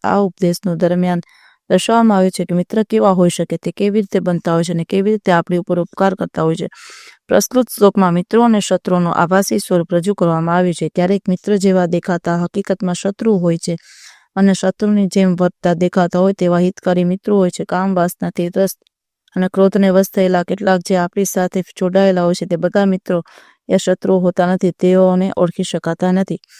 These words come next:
બોધ, માણસે પોતાના જીવનમાં મિત્રો તેમજ શત્રુની પસંદગી બહુ જ કાળજીપૂર્વક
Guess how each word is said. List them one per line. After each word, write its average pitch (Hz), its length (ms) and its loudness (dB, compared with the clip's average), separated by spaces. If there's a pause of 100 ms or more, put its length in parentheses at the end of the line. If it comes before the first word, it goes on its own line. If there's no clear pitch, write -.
(340)
બોધ, 202 240 2
માણસે 196 420 2
પોતાના 196 400 0
જીવનમાં 180 280 0
મિત્રો 180 340 0
તેમજ 190 220 -2
શત્રુની 196 500 -4
પસંદગી 180 480 -4
બહુ 202 220 2
જ - 120 -6
કાળજીપૂર્વક 175 600 -2